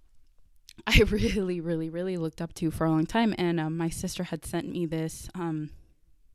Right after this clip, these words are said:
link about this TikTok she had made recently that she was getting controversy, uh, because she had told her cleaning lady that, um,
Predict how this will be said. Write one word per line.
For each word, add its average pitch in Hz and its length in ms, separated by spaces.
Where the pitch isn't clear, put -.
link 185 320
about 165 440
this - 160
TikTok 175 400
she 190 140
had 160 180
made 165 380
recently 170 720
that 160 300
she - 140
was 170 80
getting 170 220
controversy, 165 920
uh, 175 220
because 175 280
she - 140
had 180 240
told 170 460
her - 120
cleaning 185 460
lady 170 500
that, 156 340
um, 156 380